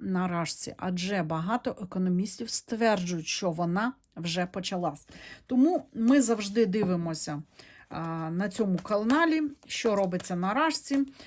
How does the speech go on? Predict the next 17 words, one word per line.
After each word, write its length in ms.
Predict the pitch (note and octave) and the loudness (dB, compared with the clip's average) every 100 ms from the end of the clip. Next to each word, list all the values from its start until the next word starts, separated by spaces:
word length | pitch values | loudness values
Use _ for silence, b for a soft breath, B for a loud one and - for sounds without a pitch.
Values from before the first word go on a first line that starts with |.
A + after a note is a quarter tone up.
| B | B
Це 200 | - F#4 | 2 4
раз 260 | C#4 G3+ - | 4 2 0
на 100 | G3+ | -2
тиждень, 580 | G3+ E4 C4+ C4+ C4 F#3 | 0 0 4 4 4 4
я 120 | A#3 | 0
взагалі-то 600 | A3+ G#3 G3+ G3+ G#3 - | 2 0 0 -2 -4 -2
не 200 | F3+ A#3 | 2 4
дивлюсь, 520 | C4 A3 A#3 A#3+ - - | 4 2 0 -2 -4 -4
е, 40 | A3 A3 A3 A3 G#3 G3 G#3 G#3 G3+ G#3 G3+ G3 | -4 -4 -2 -4 -6 -8 -10 -10 -10 -8 -6 -6
в 40 | - | -4
ту 140 | A#3+ | -4
сторону, 600 | - A#3 A3+ A3 G#3+ G3+ _ _ - - - - - | -2 2 2 2 -4 -8 _ _ -20 -20 -20 -18 -18
хоч 260 | - A#3 E3+ | 2 2 2
бетоном 580 | D#3+ G3+ G#3 A#3 A#3+ A#3+ | 0 0 0 2 2 0
їх 300 | G#3+ A#3+ B3 | 0 -6 -6
усіх 460 | A#3+ C4 B3+ - B B B B B B | -6 -4 -6 -8 B B B B B B
ось 460 | - A3+ A#3 - | 0 2 2 -2